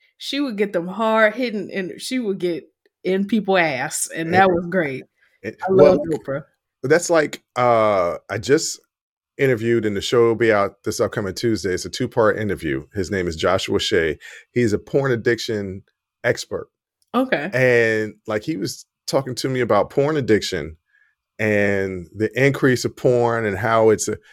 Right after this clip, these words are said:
Speaker 2: affecting younger people. And, like, I thought it was really, really interesting.
Speaker 1: Yeah.
Speaker 2: It could be a salacious topic because you're talking
Speaker 1: Yeah.
Speaker 2: about porn.
Speaker 1: Right.
Speaker 2: But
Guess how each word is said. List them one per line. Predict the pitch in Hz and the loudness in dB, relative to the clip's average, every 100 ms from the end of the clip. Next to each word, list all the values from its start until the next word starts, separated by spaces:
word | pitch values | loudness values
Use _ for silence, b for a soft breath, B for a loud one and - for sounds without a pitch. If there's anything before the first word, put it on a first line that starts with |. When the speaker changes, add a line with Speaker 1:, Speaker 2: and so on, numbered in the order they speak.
| b _ | b _
Speaker 2:
affecting | - - 139 117 - 117 107 | -14 -2 0 0 0 -2 0
younger | 104 110 117 | 0 2 2
people. | 113 135 120 113 117 110 110 110 110 107 107 - | 0 0 -2 0 4 6 6 6 4 2 0 -2
And, | 107 101 98 92 82 80 85 b b - | -4 -2 -2 -2 -4 -8 -12 b b -6
like, | 113 | -2
I | 117 | 2
thought | 147 135 | 4 4
it | 135 | 2
was | 120 98 | -2 2
really, | 131 135 | 4 6
really | 127 127 | 4 2
interesting. | 135 139 92 - 80 - _ - | 0 -4 -8 -10 -10 -12 _ -4
Speaker 1:
Yeah. | 220 220 | 2 4
Speaker 2:
It | 160 170 | 4 2
could | 165 | 0
be | 143 156 | 4 4
a | 160 | 4
salacious | - 151 127 113 - 135 - | 2 0 4 2 2 -4 -6
topic | - 92 82 98 - | -8 -8 -8 -12 -12
because | - 101 92 | -12 -10 -10
you're | 104 | -10
talking | - - 294 | -8 -4 -2
Speaker 1:
Yeah. | 208 | -2
Speaker 2:
about | 170 - - | -4 -8 -10
porn. | - 139 120 82 80 B B | -4 -2 -2 -4 -10 B B
Speaker 1:
Right. | 202 185 | -4 -4
Speaker 2:
But | 202 | -4